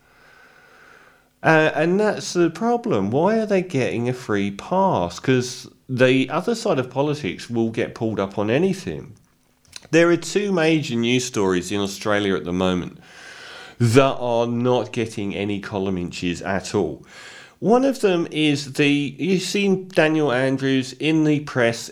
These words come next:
every five seconds over the triple zero scandals, even though triple zero is not run by the Labor Party. But the fact that the Victorian Liberal Party were nearly taken over by Pentecostals,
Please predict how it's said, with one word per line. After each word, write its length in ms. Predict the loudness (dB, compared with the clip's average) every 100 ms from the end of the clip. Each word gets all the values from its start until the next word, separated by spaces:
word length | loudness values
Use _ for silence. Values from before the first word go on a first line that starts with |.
| 0
every 400 | 0 0 -2 -2
five 400 | 0 0 2 -2
seconds 640 | -4 -4 -2 0 0 -2
over 340 | 2 2 4 2
the 220 | 2 -2
triple 460 | -4 -6 -4 -4
zero 520 | -4 0 2 2 2 0
scandals, 1200 | -6 -6 -2 2 2 0 -2 -6 -10 -12 -16 -18 -20 -20 -18 -18 -20 -4
even 240 | 2 4 4
though 100 | 0
triple 360 | 0 -6 -8
zero 300 | -4 0 2
is 140 | 0 0
not 400 | -2 -2 -8 0
run 380 | 2 2 2 0
by 180 | 0
the 140 | 0 0
Labor 340 | 0 -2 -4
Party. 640 | -8 -4 -4 -4 -8 -10 -12 _ -20 -20 -20 -20 -20 -20 -10
But 680 | 2 2 4 2 2 0 -4 -14
the 180 | -4 -2
fact 360 | 0 -2 -4 -4
that 180 | -6 -2
the 140 | -2
Victorian 1000 | 0 -4 -6 -2 0 2 4 4 4 4
Liberal 300 | 2 0 -2
Party 560 | -2 -4 -2 -2 -4 -6
were 440 | 2 4 4 4
nearly 580 | 0 0 2 2 2 0
taken 640 | -4 -6 -4 -4 -4 -6 -4
over 440 | 0 2 2 -2
by 380 | -2 -2 0 -2
Pentecostals, 1500 | -6 -10 -2 -2 -2 -8 -8 -4 -4 -4 -6 -6 -6 -10